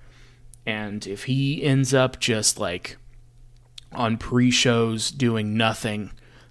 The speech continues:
that's gonna be a huge waste, and I,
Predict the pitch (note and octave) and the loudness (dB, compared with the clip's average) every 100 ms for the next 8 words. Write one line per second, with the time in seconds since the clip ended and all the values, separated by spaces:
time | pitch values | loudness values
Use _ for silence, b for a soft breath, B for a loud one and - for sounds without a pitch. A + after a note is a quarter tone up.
0 | - - A2 - - B2+ A#2 C#3+ B2+ B2 | -8 0 2 6 6 4 2 2 4 2
1 | - B2+ A#2 B2 B2 G2+ G2 - - G#2 | 4 4 4 4 2 2 0 -4 -4 -6
2 | G#2+ G#2+ | -4 -4